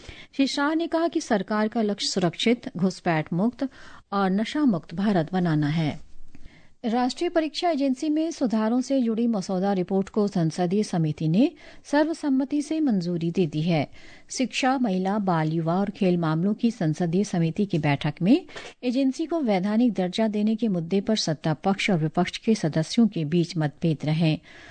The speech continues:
बाद में रिपोर्ट की भाषा पर सहमति बनने के बाद समिति ने एजेंसी में सुधार और उसे मजबूत करने से जुड़ी मसौदा रिपोर्ट को मंजूरी दे दी। कांग्रेस सांसद मुकुल वासनिक की अध्यक्षता वाली समिति की यह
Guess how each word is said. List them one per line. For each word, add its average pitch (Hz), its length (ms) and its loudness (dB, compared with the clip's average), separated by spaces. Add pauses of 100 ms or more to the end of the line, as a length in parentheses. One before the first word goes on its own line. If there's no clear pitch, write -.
(240)
बाद 233 220 0
में 311 140 -2
रिपोर्ट 294 340 0
की 311 120 -4
भाषा 269 360 0
पर 302 180 -2
सहमति 202 460 0
बनने 170 300 2
के 165 140 -4
बाद 160 260 0
समिति 160 460 0
ने 254 200 4 (440)
एजेंसी 262 440 0
में 339 140 0
सुधार 214 480 -2
और 220 120 0
उसे 202 220 -2
मजबूत 185 480 0
करने 175 320 0
से 165 180 -2
जुड़ी 165 340 2 (400)
मसौदा 277 440 0
रिपोर्ट 254 380 0
को - 160 -2
मंजूरी 170 480 0
दे 156 200 2
दी। 156 220 0 (460)
कांग्रेस 247 340 2
सांसद 294 440 -2
मुकुल 190 280 2
वासनिक 160 420 0
की 226 100 -2
अध्यक्षता 190 460 -2
वाली 160 260 2
समिति 165 480 0
की 151 320 -2 (380)
यह 202 220 0